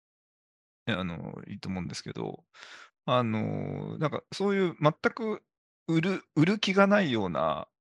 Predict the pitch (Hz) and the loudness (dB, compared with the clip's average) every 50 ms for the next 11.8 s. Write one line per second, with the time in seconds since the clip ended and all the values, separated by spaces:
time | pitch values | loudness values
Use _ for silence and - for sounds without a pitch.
0 | _ _ - - 127 127 135 139 147 151 - - 156 151 147 - - 113 101 95 | _ _ -6 -2 0 2 2 4 2 2 2 2 2 4 4 2 2 0 -2 -2
1 | 87 92 92 90 90 - _ _ _ - 117 107 90 90 - _ _ _ _ _ | -2 -4 -8 -10 -12 -14 _ _ _ 0 0 0 0 -2 -4 _ _ _ _ _
2 | - - - - 127 113 113 113 - 143 131 110 80 64 - _ _ _ _ - | -12 -10 -6 -4 -2 -2 -4 -2 -2 0 0 0 0 -2 -4 _ _ _ _ -20
3 | - - - - - _ _ - - 214 190 147 123 107 87 73 71 - - _ | -20 -20 -18 -20 -20 _ _ 2 4 4 6 4 2 0 0 -2 -4 -8 -10 _
4 | _ _ _ _ _ _ _ _ _ _ _ - - 92 90 87 - - - - | _ _ _ _ _ _ _ _ _ _ _ -2 -2 -2 -4 -6 -8 -10 -10 -12
5 | - - 107 107 113 - - 127 110 104 101 - - 170 202 233 247 - _ - | -14 -16 -16 -18 -18 -12 -8 -4 -2 -2 -2 0 4 6 6 6 4 2 _ -6
6 | 123 104 92 80 73 - _ _ _ _ _ - 127 135 - 120 101 - 95 98 | -6 -4 -4 -6 -8 -10 _ _ _ _ _ -2 -2 0 0 -2 -4 -2 0 0
7 | 95 95 95 98 90 87 82 82 85 - - - - - - - - - - 50 | 0 0 -2 -2 -2 -2 -2 -4 -6 -6 -6 -6 -6 -6 -6 -8 -10 -12 -12 -12
8 | 50 - _ _ _ _ _ _ _ _ _ - 107 101 98 78 - - - - | -12 -12 _ _ _ _ _ _ _ _ _ -2 -2 0 0 -2 -6 -10 -14 -20
9 | _ _ _ _ _ _ _ _ _ _ _ _ _ _ _ - 101 98 95 95 | _ _ _ _ _ _ _ _ _ _ _ _ _ _ _ -4 -2 0 0 0
10 | 98 - - 82 - - - - - - - - - - - - 123 120 - 135 | 0 0 -2 -4 -4 -6 -8 -10 -12 -14 -14 -14 -14 -14 -14 -14 -14 -6 0 2
11 | 120 110 98 92 92 92 92 - - 107 98 - 95 101 110 - | 4 4 4 2 0 -4 -4 -6 -8 -12 -14 -14 -14 -14 -14 -16